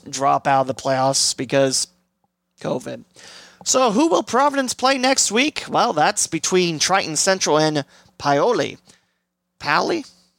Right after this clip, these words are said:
Pa-, Paoli? They defeated Clarksville last week, sixty-two thirty-eight. Triton Central, remember, shut out Switzerland County and the Pacers, fifteen to nothing. There's a lot of schools on here, you know.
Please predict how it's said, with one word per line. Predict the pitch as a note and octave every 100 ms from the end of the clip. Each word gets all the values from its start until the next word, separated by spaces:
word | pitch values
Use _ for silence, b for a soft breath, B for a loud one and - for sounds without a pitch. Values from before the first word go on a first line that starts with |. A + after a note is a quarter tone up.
| _ _ _ _
Pa-, | - G#3 -
Paoli? | - F#3 G#3 A3 B3+ - _ -
They | D#3+
defeated | F3+ G3 E3
Clarksville | - C#3+ D#3+ - C#3
last | B2+ - -
week, | C#3+
sixty-two | - - - C3+ D3
thirty-eight. | C#3 C#3 B2+ C#3+ F3+ -
Triton | D#3+ D3 B2+
Central, | - F#3 D3+ C#3
remember, | C3 C3+ C3+ C#3+ B B B
shut | F3 D#3
out | D3 -
Switzerland | - D#3+ D3+ C3+ C3+
County | D3 C#3 C3
and | B2+
the | B2
Pacers, | F3 E3+ - C3+ -
fifteen | B2 A#2+ A#2
to |
nothing. | B2 C#3 B2 G#2 - _ _ b b b b b b _ _ _ _ _ _ _ _ _ _ _
There's | _ -
a |
lot | -
of | -
schools | - - C#3 B2 A#2+
on | A#2 A#2
here, | B2 A#2+ A2+ - _ _
you | C#3
know. | B2 A#2